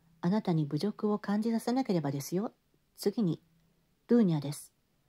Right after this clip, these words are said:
これもやはり侮辱と思わなければですがね。僕はあなた方のいいようにします。と彼はそっけなく付け加えた。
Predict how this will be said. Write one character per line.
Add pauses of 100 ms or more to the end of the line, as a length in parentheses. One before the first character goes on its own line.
(300)
こ
れ
も
や
は
り (300)
侮
辱
と
思
わ
な
け
れ
ば
で
す
が
ね。 (880)
僕
は (260)
あ
な
た
方
の
い
い
よ
う
に
し
ま
す。 (2500)
と
彼
は (460)
そ
っ
け
な
く
付
け
加
え
た。